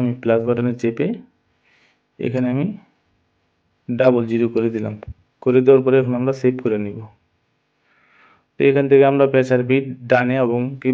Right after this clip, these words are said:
বামে নিতে পারি। এক্স স্কেলের কাজ হলো প্রেসার বিট ডানে বামে নেওয়া। তো এখন আমি জিরো করে দিলাম, জিরো করে দিয়ে দেখি কী অবস্থা হয়। তো দেখুন এখন এক্স স্কেলের পজিশন ঠিক হয়ে গেছে।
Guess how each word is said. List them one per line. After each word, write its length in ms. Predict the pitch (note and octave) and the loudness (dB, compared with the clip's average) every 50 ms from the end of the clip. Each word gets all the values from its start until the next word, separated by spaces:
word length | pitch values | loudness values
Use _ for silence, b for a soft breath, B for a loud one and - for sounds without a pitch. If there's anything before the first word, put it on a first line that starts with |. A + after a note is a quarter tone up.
| B2+ A#2+ | 0 0
বামে 200 | A#2+ B2 B2+ B2+ B2+ | 0 0 0 2 2
নিতে 160 | B2+ B2+ A#2 A2+ A2+ | 2 0 0 -2 -2
পারি। 160 | A2+ - - - - A2+ | -4 -4 -4 -4 -2 -2
এক্স 120 | A#2 - - C3 B2+ | -2 -4 -8 -14 -4
স্কেলের 280 | - - C3+ C3+ C3 B2+ C3+ | 0 2 2 2 2 4 2
কাজ 120 | C3+ C3 B2+ C3+ | 2 4 4 2
হলো 140 | C#3 E3 G#3 b b b b b b b b | 2 0 -4 b b b b b b b b
প্রেসার 320 | - C3 B2+ B2+ C3 B2+ B2 B2 | 0 2 2 4 2 2 2 2
বিট 140 | C#3 C#3+ C#3+ C3 B2 | 0 -2 0 0 2
ডানে 220 | B2+ B2+ B2+ B2+ C3 B2+ | 2 2 2 2 2 2
বামে 180 | B2+ B2+ B2+ B2+ B2 | 2 2 0 0 0
নেওয়া। 200 | A#2+ A#2 A2+ A2 A2 - - _ _ _ _ _ _ _ _ _ _ b b b b b b b b b b b _ _ _ _ | -2 -2 -6 -6 -10 -12 -18 _ _ _ _ _ _ _ _ _ _ b b b b b b b b b b b _ _ _ _
তো 60 | - C3 B2+ | 4 4 4
এখন 140 | C3 B2+ C#3 C3+ | 4 4 2 2
আমি 100 | C#3 C3+ B2+ A#2+ | 2 0 0 2
জিরো 160 | B2+ B2+ C3 C3 B2+ | 2 2 4 4 6
করে 140 | C3+ C3+ C3+ C3 | 6 6 4 4
দিলাম, 160 | C3 C#3+ D#3 D#3 C3+ | 2 0 0 0 0
জিরো 140 | C3 B2+ B2+ A#2+ | 0 0 2 2
করে 120 | B2 B2+ B2+ B2+ | 2 2 2 4
দিয়ে 140 | B2+ B2+ B2+ B2+ B2+ | 4 4 4 4 2
দেখি 200 | C3 B2+ B2+ C3+ C3+ C3 | 0 0 0 -4 -6 -4
কী 80 | B2 A#2+ A#2 | -2 -2 -2
অবস্থা 260 | A#2+ A#2+ A#2+ - - B2 B2 | -2 -4 -6 -8 -8 -6 -4
হয়। 160 | B2+ D3 F3 F3 - _ _ _ _ _ _ _ _ _ _ _ _ _ _ _ _ _ _ _ _ | -4 -4 -6 -6 -10 _ _ _ _ _ _ _ _ _ _ _ _ _ _ _ _ _ _ _ _
তো 60 | - B2+ B2+ | -4 -2 0
দেখুন 240 | B2+ B2+ C3 C#3+ E3 F3 - - | 0 0 0 -2 -4 -4 -4 -6
এখন 200 | A#2+ B2 C3 C#3+ D#3+ F3 F3+ F3+ - _ - A2+ | -6 -6 -6 -6 -6 -8 -8 -12 -12 _ 0 0
এক্স 160 | A#2 A2+ - - C3 B2+ | 0 0 -2 -6 -8 -8
স্কেলের 300 | B2+ B2+ - C3 C3+ C#3 C3+ C3+ | -4 -2 0 2 2 2 4 4
পজিশন 320 | C3+ C3+ C3 B2+ C3+ C3+ B2+ C3 | 2 2 2 0 -4 -4 -4 -2
ঠিক 120 | C3 B2+ B2 B2 | -4 -4 -2 -2
হয়ে 120 | B2 A#2 A#2 | -2 -2 -2
গেছে। 180 | A2+ A2+ - - | -4 -6 -8 -14